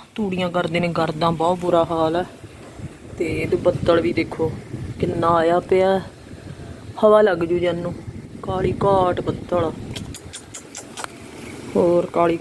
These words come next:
ਘਾਟ ਬੱਦਲ ਹੋਇਆ ਪਿਆ। ਤਵਾਰ ਨਹੀਂ ਮੀਂਹ ਦਾ।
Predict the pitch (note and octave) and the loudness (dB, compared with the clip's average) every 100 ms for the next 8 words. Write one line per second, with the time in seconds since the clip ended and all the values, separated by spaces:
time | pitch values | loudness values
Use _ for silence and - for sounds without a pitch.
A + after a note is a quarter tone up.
0 | G3 G3 F#3+ F3+ D#3+ F3 F3 F3+ F3 F3 | 0 0 2 0 2 4 6 6 4 2
1 | E3 D#3 - - G3+ G3 F#3+ G3 F#3+ F#3 | -2 -4 -2 6 8 8 6 4 4 4
2 | G3 | 4